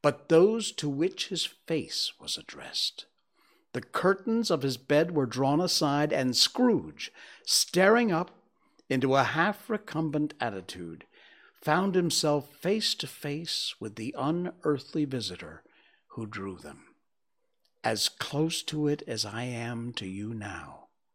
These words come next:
I am standing in the spirit at your elbow.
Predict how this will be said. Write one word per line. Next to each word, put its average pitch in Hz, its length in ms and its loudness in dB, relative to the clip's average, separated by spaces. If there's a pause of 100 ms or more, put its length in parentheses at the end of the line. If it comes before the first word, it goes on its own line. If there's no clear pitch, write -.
(440)
I 98 140 -2
am 92 220 -8
standing 131 840 -4
in 95 220 -10
the 90 100 -10
spirit - 720 -6 (640)
at 104 320 -6
your 113 220 -6 (120)
elbow. - 600 -10